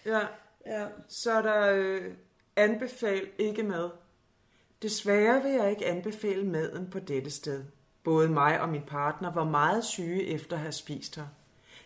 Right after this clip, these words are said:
Speaker 1: Jeg havde fajitas. Ja, hvordan er det, du siger det? Fajitas?
Speaker 2: Ja, fajitas.
Speaker 1: Fajitas.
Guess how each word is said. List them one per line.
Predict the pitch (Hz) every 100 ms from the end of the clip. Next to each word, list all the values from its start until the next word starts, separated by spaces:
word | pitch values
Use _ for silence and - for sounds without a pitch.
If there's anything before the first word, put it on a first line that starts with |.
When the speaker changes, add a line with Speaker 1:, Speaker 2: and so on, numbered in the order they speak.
| -
Speaker 1:
Jeg | 220
havde | 196 180 160
fajitas. | - 151 - 196 190 214 202 - _ -
Ja, | 180 -
hvordan | - 180 175
er | 175
det, | 170
du |
siger | 170 - 170
det? | 175 - -
Fajitas? | 180 - - 208 202 - - - _ _ _ _ _ _ _ _ _ _ _ - -
Speaker 2:
Ja, | 226 214
fajitas. | 220 233 226 247 254 247 -
Speaker 1:
Fajitas. | 220 185 202 202 196